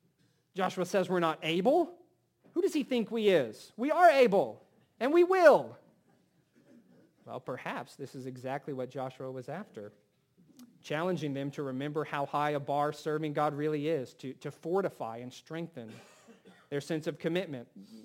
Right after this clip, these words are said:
In any case, Joshua drills down further in verse twenty-two. Look at verse twenty-two. Then Joshua said to the people, "You are witnesses against yourselves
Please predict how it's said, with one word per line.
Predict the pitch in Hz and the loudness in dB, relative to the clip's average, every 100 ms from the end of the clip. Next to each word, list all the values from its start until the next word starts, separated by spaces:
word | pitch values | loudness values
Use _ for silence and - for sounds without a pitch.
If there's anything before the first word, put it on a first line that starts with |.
| - - - | -20 -20 -8
In | 165 | -2
any | 202 202 | 0 0
case, | 151 143 175 - - _ _ _ - | 0 0 0 -6 -20 _ _ _ -4
Joshua | 160 185 190 | 2 2 2
drills | 165 170 185 156 | -4 0 0 0
down | 185 180 | -2 0
further | 190 196 165 | 0 0 0
in | 139 | 0
verse | 160 160 | 0 -2
twenty-two. | 180 180 180 202 151 110 - _ _ _ _ _ _ _ _ _ | -2 -2 2 2 2 -4 -18 _ _ _ _ _ _ _ _ _
Look | 147 | -6
at | 160 | 0
verse | 185 185 | 0 2
twenty-two. | 208 214 254 151 - - _ - | 0 2 4 2 0 -20 _ 0
Then | 196 | 0
Joshua | 170 196 226 226 | 4 2 2 0
said | 185 196 | 2 2
to | 170 | 0
the | |
people, | 175 202 190 175 | -4 -4 0 0
"You | 151 220 254 | 2 2 6
are | 208 | 6
witnesses | 175 262 262 247 - 185 180 202 - | 6 2 4 2 2 2 2 0 -2
against | 214 143 214 - 208 | -4 0 -2 -2 -6
yourselves | 190 - 254 202 190 185 - | -4 2 6 6 6 0 -14